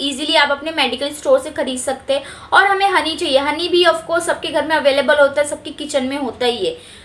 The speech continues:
तो चलिए देख लेते हैं product। तो चलिए देख लेते हैं नीम। अगर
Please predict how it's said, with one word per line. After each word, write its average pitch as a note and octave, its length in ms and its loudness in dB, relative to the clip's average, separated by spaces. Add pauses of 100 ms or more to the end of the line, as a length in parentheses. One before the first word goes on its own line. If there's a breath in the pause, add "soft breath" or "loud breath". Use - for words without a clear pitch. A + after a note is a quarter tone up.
(280 loud breath)
तो E4 80 -4
चलिए F4+ 360 4
देख F4 220 2
लेते F4+ 220 2
हैं F#4 100 2
product। B3 380 4
तो C#4 120 -16
चलिए G4 260 4
देख F4+ 220 2
लेते F#4+ 280 2
हैं G4+ 300 2 (1300 soft breath)
नीम। G4+ 400 2
अगर G4 400 4